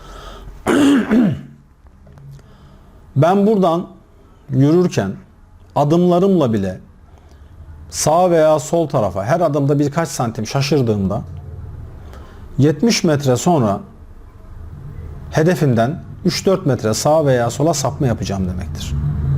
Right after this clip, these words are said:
Birçok defineci çok gelişi güzel ölçtüğü için, e,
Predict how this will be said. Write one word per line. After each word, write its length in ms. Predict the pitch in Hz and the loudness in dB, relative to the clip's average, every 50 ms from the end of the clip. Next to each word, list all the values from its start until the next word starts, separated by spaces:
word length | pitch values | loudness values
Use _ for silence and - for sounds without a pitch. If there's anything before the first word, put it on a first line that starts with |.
| - - - - - - - - - - - - - - - - 165 | -2 -4 -4 -6 -6 -4 -4 -4 -4 -4 -4 -4 -4 -2 0 2 2
Birçok 500 | 214 196 - 208 185 156 139 - - 147 | 2 4 4 2 2 2 0 -2 0 2
defineci 560 | 170 165 139 180 170 170 170 160 156 190 196 | 2 2 2 2 4 4 2 2 2 0 0
çok 240 | 190 - 180 156 151 | 2 0 -2 0 2
gelişi 360 | 147 147 151 160 151 - 185 | 2 2 2 2 0 0 0
güzel 300 | 165 151 135 131 120 113 - - | 2 2 2 2 2 0 -2 0
ölçtüğü 400 | 135 135 135 - - 254 254 226 | 0 0 0 0 0 0 0 0
için, 260 | 151 - - 92 82 - - - - - - - - - - - - - - - - - - - - - - | 0 0 -4 -6 -6 -6 -8 -8 -8 -8 -8 -6 -6 -6 -6 -6 -8 -8 -10 -12 -12 -12 -14 -14 -12 -8 -4
e, 200 | - 92 95 | -2 0 -2